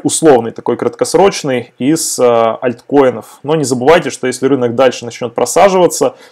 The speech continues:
то вы потеряете намного больше. Поэтому я сейчас, а, делаю выбор именно в пользу биткоина. И кто давно следит за какими-то моими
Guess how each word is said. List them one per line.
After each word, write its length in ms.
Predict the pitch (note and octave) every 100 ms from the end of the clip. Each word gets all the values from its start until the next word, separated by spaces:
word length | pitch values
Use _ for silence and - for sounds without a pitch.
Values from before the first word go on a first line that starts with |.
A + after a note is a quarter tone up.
| _
то 100 | C#3+
вы 100 | C#3+
потеряете 480 | C#3+ B2+ C3+ B2+ A#2+
намного 380 | B2 B2+ B2 B2+
больше. 420 | A2+ G#2+ - -
Поэтому 420 | C3 C3 C3 A#2+
я 260 | A#2+ E3 G#3
сейчас, 560 | - B2 B2+ A2+ - -
а, 260 | A2 A2
делаю 360 | A2 C#3+ B2+ A#2+
выбор 260 | F3 C3+ -
именно 280 | C3 B2
в 80 | A#2
пользу 300 | - C3 A#2
биткоина. 680 | A2 C3+ - D3 C3+ A#2 G#2+ - _ -
И 180 | C3+
кто 240 | B2+ - C3+
давно 220 | B2 C#3
следит 380 | - B2+ B2 A2+
за 120 | A2+
какими-то 420 | A2+ B2+ A#2+ A#2
моими 340 | A#2 B2 A2+